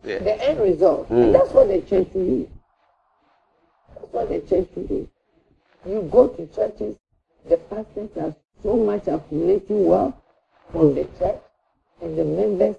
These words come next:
Speaker 2: they have exclusive poor people who have been there for ten years, fifteen years, they die poor. That's barbaric.
Speaker 1: Mm.
Speaker 2: The church began in Acts chapter two, verse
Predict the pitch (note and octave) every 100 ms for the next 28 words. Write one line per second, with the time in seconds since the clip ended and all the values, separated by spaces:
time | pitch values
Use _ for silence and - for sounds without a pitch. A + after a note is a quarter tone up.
0 | - E3 D#3+ E3+ E3+ - D#3+ - - G#3+
1 | A#3 A3+ G3 - F#3 G3+ - G3+ - G3+
2 | F3+ D3+ D3+ D#3 - - - - G#3 A3+
3 | G3+ E3+ C3 - G#3+ - G3+ G3 F#3+ D3+
4 | D3+ E3 D3+ - - - G3 G3 - _
5 | _ _ _ _ _ _ _ _ _ _
6 | _ - A#4 - - - - - - -
7 | _ _ _ _ - F#2+ F#2+ - - _
8 | - G3 F#3 - B3 - - D#3 G3 G#3
9 | F3+ D#3 F#3+ G#3 - - D#3+ - D3 -
10 | G3 - - -